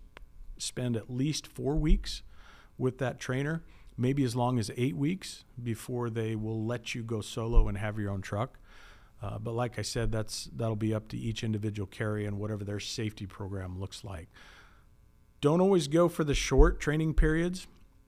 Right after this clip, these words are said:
Uh, usually the, the longer training periods are more thorough,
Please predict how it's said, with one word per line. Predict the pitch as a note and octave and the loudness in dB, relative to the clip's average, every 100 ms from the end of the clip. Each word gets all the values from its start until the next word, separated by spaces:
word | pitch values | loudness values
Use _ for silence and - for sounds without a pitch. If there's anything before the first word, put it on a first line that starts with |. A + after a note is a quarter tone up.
| - - - - - - | -20 -20 -20 -20 -12 -4
Uh, | A#2 | -2
usually | A2+ C#3 D#3 D#3 D3 | 4 4 4 4 2
the, | B2+ A#2 | 2 0
the | A#2 A2 | 0 0
longer | A#2 B2+ | 2 0
training | A#2+ - C3 B2+ | 0 2 2 0
periods | - B2+ B2 A#2+ | 0 0 0 0
are | G#2+ | 0
more | A2 G#2 | 0 2
thorough, | - A#2+ A#2+ A#2+ | 2 2 2 2